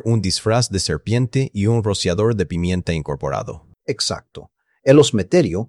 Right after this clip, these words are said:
Speaker 2: es una característica de diseño realmente sofisticada. Piénsalo, una criatura tan aparentemente simple,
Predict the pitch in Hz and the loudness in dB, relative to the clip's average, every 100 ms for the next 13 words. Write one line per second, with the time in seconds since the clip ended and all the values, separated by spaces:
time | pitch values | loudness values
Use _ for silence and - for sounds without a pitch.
0 | _ - - 214 180 151 147 - 127 190 | _ -2 2 2 2 2 2 2 0 0
1 | - 202 156 127 95 - 185 185 143 131 | -2 0 4 4 2 0 2 2 4 4
2 | 190 170 156 160 160 - 143 135 - - | 4 2 0 -2 -4 -4 -4 -6 -8 -8
3 | 80 73 - _ _ _ _ _ - 123 | -8 -10 -18 _ _ _ _ _ 0 2
4 | 95 - - - _ - - 135 175 170 | 2 -2 -8 -14 _ -20 0 4 6 6
5 | 165 131 165 156 - 135 131 120 139 147 | 6 6 4 4 4 2 4 4 4 2
6 | 156 170 156 - 180 85 73 | 2 2 0 2 0 0 -6